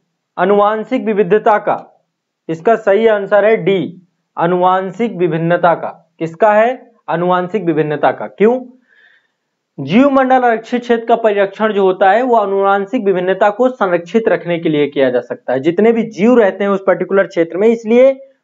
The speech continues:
बड़े प्राकृतिक क्षेत्र को, जहां पर मानव आबादी भी होती है,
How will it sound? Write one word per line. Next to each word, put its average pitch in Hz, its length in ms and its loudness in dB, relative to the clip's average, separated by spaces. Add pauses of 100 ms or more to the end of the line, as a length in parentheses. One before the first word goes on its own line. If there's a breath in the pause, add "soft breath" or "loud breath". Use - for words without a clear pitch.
(200)
बड़े 220 240 4
प्राकृतिक 226 680 -2
क्षेत्र 208 400 0
को, 147 220 -2 (100)
जहां 196 220 2
पर 226 160 0
मानव 190 360 0
आबादी 208 360 0
भी 214 100 -4
होती 214 320 0
है, 226 240 0